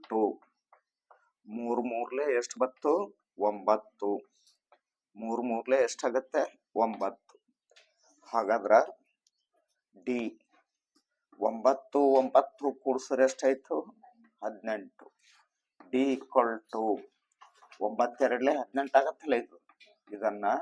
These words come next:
ಒಂಬತ್ತು ಎಂಟು ಎರಡು ಮಾಡೋಣ. ಒಂಬತ್ತೆರಡ್ಲೆ ಹದಿನೆಂಟು ಆಗತ್ತೆ. D equal to ಒಂಬತ್ತರ ವರ್ಗಮೂಲ ಎಷ್ಟು? ಮೂರು. ಒಳಗಡೆ ಎಷ್ಟು ಉಳಿತು? ಎರಡು.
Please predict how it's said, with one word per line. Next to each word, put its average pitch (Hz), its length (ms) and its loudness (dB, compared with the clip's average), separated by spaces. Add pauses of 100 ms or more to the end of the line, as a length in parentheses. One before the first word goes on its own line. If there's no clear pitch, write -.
(640)
ಒಂಬತ್ತು 120 760 0
ಎಂಟು 123 500 -4
ಎರಡು 131 300 4
ಮಾಡೋಣ. 98 280 -6 (540)
ಒಂಬತ್ತೆರಡ್ಲೆ 113 600 -4
ಹದಿನೆಂಟು 135 560 -6
ಆಗತ್ತೆ. - 380 -12 (720)
D 131 200 0
equal 131 400 0
to - 200 -8
ಒಂಬತ್ತರ 123 680 0
ವರ್ಗಮೂಲ 120 500 -2
ಎಷ್ಟು? 139 600 -4 (220)
ಮೂರು. 101 400 -8 (220)
ಒಳಗಡೆ 110 340 -2
ಎಷ್ಟು 117 260 -6
ಉಳಿತು? 131 560 -6 (520)
ಎರಡು. 104 720 -2